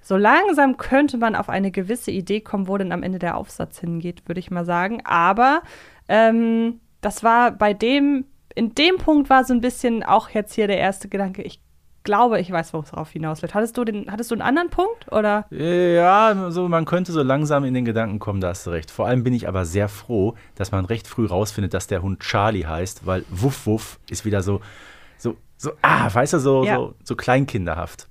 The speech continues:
Speaker 1: Und es ist ja auch wirklich nur eine sehr kleine Etappe oder eine kleine Passage in der Folge. Und das ist auch direkt mal vorweggegriffen. Wir werden jetzt später noch ein Fazit jeder ziehen.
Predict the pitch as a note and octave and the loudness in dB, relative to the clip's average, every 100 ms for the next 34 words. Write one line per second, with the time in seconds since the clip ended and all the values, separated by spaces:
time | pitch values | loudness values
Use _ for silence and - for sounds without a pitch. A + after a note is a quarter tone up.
0 | - A#3 E4 B3+ - C4 C#4 B3 G3+ G#3+ | 2 4 6 4 0 -2 2 4 2 0
1 | - A3 A#3 A#3 G#3+ G#3+ G3+ F3+ G#3+ A#3+ | -2 -4 -2 -4 -2 0 -2 0 -2 -2
2 | - G#3 G#3 G#3 - F3 - C#4+ - D#3+ | -2 0 0 -4 -6 -10 -6 -6 -2 0
3 | F#3 C#4 _ - F3 F3 F3 E3+ G3+ B3 | 0 -4 _ -6 -2 0 -2 0 2 4
4 | D4+ - G3 A3 A3+ A#3 G3 E3+ - F3 | 2 -2 -4 2 2 2 0 -2 -2 -2
5 | F3 E3+ E3+ - F#3 F#3+ F#3+ F#3+ G#3 C4 | -2 -2 -4 0 0 2 0 2 0 0
6 | B3+ G#3+ - - G#3+ - G#3+ G3 G#3 G3+ | 0 0 0 0 0 -2 -4 -2 -2 -2
7 | G#3 G3+ - G3 G3 F#3+ F#3+ F#3+ F#3 - | -4 -8 -6 -6 -2 0 0 0 -2 -2
8 | G3+ G3 F#3 - F3 F3 - - F#3 A#3+ | -4 -2 -4 -4 -6 -6 -8 -2 -2 -2
9 | - B3 A#3 A#3 A3+ - C4 D#4 | -4 -4 -2 -2 -2 -6 -2 -2